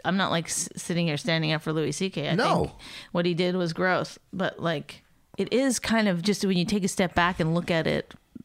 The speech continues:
Speaker 1: objectively, it's crazy. <laughs>
Speaker 2: Yeah, I, I think
Speaker 1: It's so fucking crazy to go, "Why would you do a, well, the world hates me. What can I,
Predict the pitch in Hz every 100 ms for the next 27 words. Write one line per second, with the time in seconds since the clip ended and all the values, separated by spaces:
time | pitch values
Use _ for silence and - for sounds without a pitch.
0 | - _ - 156 180 175 - 156 156 139
1 | 165 - - - 175 196 135 107 - -
2 | - - - - 135 - 123 104 110 -
3 | 123 127 139 156 147 - - 220 - -
4 | 208 208 180 - 190 - - 208 208 -
5 | 196 170 294 302 240 185 208 208 - -
6 | 269 247 190 175 - 202 226 - 175 190
7 | 247 - - - 226 233 233 226 254 247
8 | 226 202 - 170 147 214 240 233 233 220